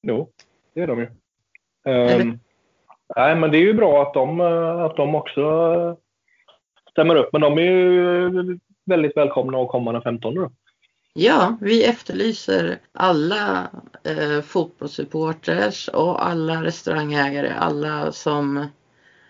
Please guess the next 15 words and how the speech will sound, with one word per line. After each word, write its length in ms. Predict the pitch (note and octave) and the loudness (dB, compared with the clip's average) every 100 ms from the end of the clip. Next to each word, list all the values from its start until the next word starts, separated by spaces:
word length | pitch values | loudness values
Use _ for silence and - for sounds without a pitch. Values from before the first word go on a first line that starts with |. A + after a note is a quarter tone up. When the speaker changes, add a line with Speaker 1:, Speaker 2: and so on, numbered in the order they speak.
| _ _ | _ _
Speaker 2:
faktiskt 260 | - - - | -12 -12 -6
själva 720 | D#3 C#3+ C3 C3 B2+ C3 - | -2 0 0 -2 -2 -2 -8
känner 380 | - - C3 E3 | -8 -6 -6 -4
sig 180 | A#3+ | -6
drabbade 440 | A3 - - - - | -4 -4 -6 -6 -6
av 80 | - | -6
det 60 | |
här. 100 | - - | -6 -4
Alla 320 | - F#3+ F3 | -2 -2 -2
som 200 | F3 F3+ | -2 -2
gillar 320 | F#3 E3 D#3+ | -2 -2 -4
att 80 | D#3 | -4
gå 120 | D#3+ | -6
på 560 | - E3 D#3 D#3 D#3 D3+ _ _ - | -4 0 0 0 -4 -8 _ _ -8
teater 560 | E3+ C#3 C#3+ - E3+ | -4 -2 -4 -6 -6